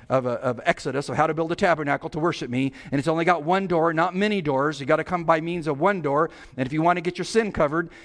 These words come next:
you gotta go to the priest at the altar with the right sacrifice, spill the blood, confess your sin. I mean, you gotta follow my prescriptions for blood sacrifice to cover your sin." But God says, "I will come down to you in the Holy of Holies, but you must come to me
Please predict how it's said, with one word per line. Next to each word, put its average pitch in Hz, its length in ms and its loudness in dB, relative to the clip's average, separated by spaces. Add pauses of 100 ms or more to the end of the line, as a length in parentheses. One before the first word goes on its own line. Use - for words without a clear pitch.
(120)
you 143 160 0
gotta 160 240 4
go 170 200 2
to 180 140 -4
the 180 100 0
priest 196 440 -2
at 151 160 2
the 220 100 0
altar 175 300 2
with 156 100 -6
the 147 80 -2
right 180 180 4
sacrifice, 165 600 -2
spill 190 340 2
the 220 80 2
blood, 165 380 0
confess 196 360 -2
your 202 80 -6
sin. 165 380 -2 (380)
I 156 60 2
mean, 180 120 4
you 196 80 0
gotta 220 140 4
follow 208 340 2
my 190 140 2
prescriptions 170 640 -4
for 151 240 0
blood 165 240 0
sacrifice 151 460 -2
to - 100 -20
cover 131 220 -2
your 107 100 -8
sin." 156 260 -2
But 135 140 -4
God 208 220 6
says, 156 480 0 (680)
"I 170 200 4
will 226 180 0
come 214 260 0
down 202 300 0
to 196 140 -6
you 135 400 0
in 160 160 0
the 156 80 -2
Holy 165 240 2
of 139 60 -2
Holies, 165 360 2
but 147 240 0
you 165 100 -2
must 208 220 0
come 202 200 -2
to 160 60 -4
me 147 300 -2